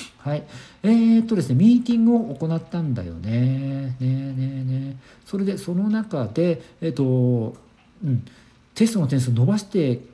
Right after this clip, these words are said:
ね、伸ばしてきているところはいいんですが、もっと伸びたい、もっと伸ばしたいということが伝わってきたので、あの、「読書って今どうなの？」って話をしたんですよね。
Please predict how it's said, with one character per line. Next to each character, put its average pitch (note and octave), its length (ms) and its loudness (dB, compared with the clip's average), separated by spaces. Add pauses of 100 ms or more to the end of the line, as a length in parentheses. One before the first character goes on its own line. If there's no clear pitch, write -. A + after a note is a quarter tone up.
(760)
ね、 F3 160 0
伸 D#3 160 0
ば G3 100 2
し G3 60 -6
て G3+ 80 -6
き - 80 -6
て A#3 100 -4
い F#3+ 60 4
る C#3 60 -2
と C3 100 -2
こ B2+ 80 0
ろ A#2 60 0
は B2+ 60 -2
い F#3+ 40 -2
い F#3+ 40 2
ん F#3 40 4
で D3 100 0
す B2+ 80 -6
が、 C3 80 0
も C3+ 220 4
っ B3 120 0
と F#3+ 120 -2
伸 D3 100 0
び B2+ 140 0
た D3 120 2
い、 A#2+ 80 2
も D3+ 180 0
っ - 20 0
と A#3+ 160 -2
伸 E3+ 100 0
ば C#3+ 100 0
し B2+ 60 -6
た E3 100 -4
い B2+ 140 -2 (400)
と G3 100 -2
い G#3+ 120 2
う A3+ 40 -2
こ A#3 120 -2
と F#3 80 -4
が B2 80 -2
伝 - 240 -6
わ D3+ 40 -6
っ D3 40 -12
て D#3 120 -8
き - 60 -12
た B2 120 -10
の G#2+ 100 -8
で、 C3 320 -2 (680)
あ B2+ 140 -6
の、 A2 640 -4 (440)
「読 A#3+ 200 -2
書 E3 100 -4
っ C3 40 -2
て B2+ 120 -6
今 F3 160 0
ど B2+ 160 -4
う A#3+ 60 0
な A3 100 0
の？」 A#2 160 -2
っ F3 40 -4
て - 140 -12
話 G#2 300 -8
を G2+ 80 -10
し - 80 -18
た C3 100 -6
ん B2+ 60 -2
で G#2 80 -4
す - 60 -18
よ A2+ 100 -12
ね。 B2 240 -6